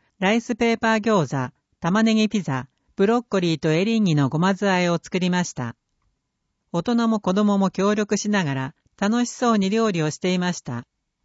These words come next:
親子で料理をする様子の写真が掲載されています。図書館へ行こう。子ども司書講座、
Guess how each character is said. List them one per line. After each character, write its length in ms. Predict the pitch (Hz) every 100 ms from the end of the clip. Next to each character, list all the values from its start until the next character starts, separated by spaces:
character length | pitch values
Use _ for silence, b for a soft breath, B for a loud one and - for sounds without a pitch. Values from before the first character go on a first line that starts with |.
| _ _ _ _ _ _ _ _ _ _ -
親 240 | 247 254
子 100 | 226
で 120 | 190 196
料 220 | 233 233
理 100 | 208
を 80 | 180
す 160 | -
る 80 | 160
様 180 | 160 196
子 140 | 196
の 140 | 196 190
写 140 | 175
真 200 | 165 190
が 160 | 185 180
掲 220 | 160 156
載 240 | - 156
さ 80 | 160
れ 100 | 151
て 140 | 135 147
い 80 |
ま 160 | 143 151
す。 180 | - - _ _ _ _ _ _ _ _ _ _ _ _ _ _ _ _ _ _ _ _ _ _ _ _ _ _ _ _ _ _
図 100 | 208
書 140 | 202 262
館 220 | 240 208
へ 160 | 196
行 100 | 190
こ 320 | - 185 123 -
う。 1600 | _ _ _ _ _ _ _ _ _ _ _ _ _ _ _ -
子 120 | 190
ど 100 | 233
も 120 | 240
司 140 | 233
書 140 | 226 240
講 260 | 240 185
座、 260 | 135 139